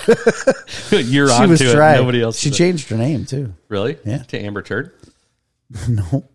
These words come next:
Speaker 1: Nope. To, like, Carolyn or something.
Speaker 2: Interesting. Um, okay, so I didn't think Superman versus Batman was that bad.
Speaker 1: No, I,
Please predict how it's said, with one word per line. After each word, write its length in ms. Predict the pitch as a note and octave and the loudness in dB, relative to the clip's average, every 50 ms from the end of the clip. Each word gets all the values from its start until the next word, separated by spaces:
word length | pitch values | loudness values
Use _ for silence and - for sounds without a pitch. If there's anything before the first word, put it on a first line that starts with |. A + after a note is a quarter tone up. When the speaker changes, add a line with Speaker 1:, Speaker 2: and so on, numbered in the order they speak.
| _ _ | _ _
Speaker 1:
Nope. 380 | A2+ A2 A#2 B2 C#3 E3 - _ C#3+ A#2 | -8 -4 -2 -2 -2 -2 -6 _ -20 -20
To, 120 | - - G2+ | -10 -8 -6
like, 340 | F#2+ G2 F#2+ - - - _ _ _ _ _ _ _ _ _ _ _ | -4 -4 -6 -8 -10 -20 _ _ _ _ _ _ _ _ _ _ _
Carolyn 560 | - - F#2+ F#2+ G2 G2 F#2 F2 F2+ F#2 F#2 | -12 -10 -8 -6 -6 -6 -6 -8 -8 -10 -10
or 160 | F2 F2 F2 | -10 -10 -12
something. 420 | - - F#2+ F#2 - - F#2+ F#2+ - _ _ - | -12 -14 -14 -14 -12 -14 -14 -14 -14 _ _ -12
Speaker 2:
Interesting. 580 | G2+ G2 - G#2 F#2 - - F#2 F#2 F#2+ - - | -12 -10 -8 -8 -8 -6 -6 -6 -6 -6 -4 -2
Um, 360 | A#2 A#2 A#2 A#2 A2+ A2 - | -2 0 0 -2 -4 -6 -6
okay, 300 | - B2+ - A#2+ G#2+ E2 E2 | -8 -8 -6 -6 -8 -8 -8
so 600 | - - - B2+ A#2 A2+ A2 A2 G#2+ G2+ G2 _ _ _ _ _ _ _ _ _ _ _ _ _ _ _ _ _ _ - | -12 -6 -4 -2 -2 0 0 -2 -2 -4 -6 _ _ _ _ _ _ _ _ _ _ _ _ _ _ _ _ _ _ -4
I 100 | - F#3+ B3+ | -2 -2 -2
didn't 160 | D#4 D4 A#3+ | -2 -4 -2
think 240 | - D#3+ B2+ G#2 - | -2 -4 -4 -4 -10
Superman 560 | - - B2 A2 A#2+ A2+ A2+ A2 G#2+ G#2 G2 | -8 -6 -6 -6 -4 -6 -4 -4 -4 -6 -6
versus 340 | G2+ G#2 G2+ - - F#2+ F2 | -6 -6 -8 -8 -10 -14 -10
Batman 440 | - G2 F#2+ F#2+ E2+ F#2 F2 E2+ E2+ | -8 -6 -6 -6 -6 -8 -10 -8 -8
was 140 | E2+ D#2+ E2+ | -8 -6 -6
that 160 | E2+ D2+ - | -8 -8 -8
bad. 240 | - C2 B1 - - _ _ _ _ _ _ _ _ _ _ _ | -12 -14 -14 -14 -16 _ _ _ _ _ _ _ _ _ _ _
Speaker 1:
No, 180 | A2 C#3 C#3 - - | -10 -10 -10 -8 -6
I, 360 | G#2+ A2+ C3+ C#3 A2+ G2+ - | -4 0 0 0 0 -2 -4